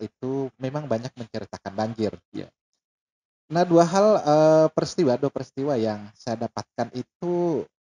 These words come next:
Speaker 1: adalah banjir di tahun sembilan belas dua tujuh dua puluh delapan ya.
Speaker 2: Dua tujuh dua puluh delapan.
Speaker 1: Dua tujuh dua puluh delapan,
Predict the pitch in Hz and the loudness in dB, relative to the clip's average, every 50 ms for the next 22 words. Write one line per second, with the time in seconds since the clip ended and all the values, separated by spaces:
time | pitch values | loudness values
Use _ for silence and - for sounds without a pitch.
0 | _ - 139 135 135 135 156 165 156 147 131 131 135 165 170 165 147 139 - - | _ -8 -8 -2 0 2 2 2 2 2 0 0 -2 -2 -2 0 -2 -4 -4 -4
1 | 117 - 131 143 151 151 147 151 151 147 - - 135 123 123 123 120 117 117 117 | -10 -6 -4 -4 -4 -4 -6 -12 -12 -8 -8 -8 -8 -6 -4 -4 -4 -4 -4 -6
2 | 120 113 - - _ 113 117 110 107 101 92 87 90 87 82 - _ - 113 - | -6 -6 -6 -8 _ -4 -4 -2 -2 -4 -6 -10 -14 -18 -20 -20 _ -14 -14 -12
3 | - 107 110 107 107 107 104 101 _ - 123 110 95 98 98 - _ _ _ _ | -12 -10 -8 -6 -6 -6 -6 -8 _ -10 -10 -10 -10 -14 -14 -14 _ _ _ _
4 | _ _ 117 113 113 - - 117 107 120 113 113 110 110 107 104 107 110 104 95 | _ _ -2 -2 -2 0 -2 -4 -2 -2 0 2 2 2 2 0 -2 -2 -2 -4
5 | 95 104 110 107 104 104 98 98 95 - - - 113 | -6 -6 -8 -4 -2 -2 -2 -2 -6 -8 -6 -8 -8